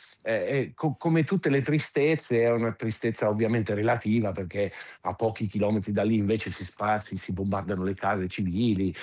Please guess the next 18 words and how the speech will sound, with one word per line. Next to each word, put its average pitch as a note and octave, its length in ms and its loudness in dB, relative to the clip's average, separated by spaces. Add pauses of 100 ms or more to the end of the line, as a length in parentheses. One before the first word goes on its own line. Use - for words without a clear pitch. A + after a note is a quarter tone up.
(220)
eh, G2+ 220 0
le G2+ 100 0
scuole, F#2+ 760 0 (240)
eh, G2+ 300 2
gli G2+ 80 0
ospedali, G2+ 840 2 (200)
e, G#2+ 180 2
e, B2 240 0
e B2 160 -2
quindi, C3 520 4
sai, A#2 340 4
il C#3 60 4
gatto A2 760 2
giustamente A2+ 760 0
passa A2+ 280 -2
un A#2 100 -4
po' A2+ 300 0 (320)
in, C3+ 160 4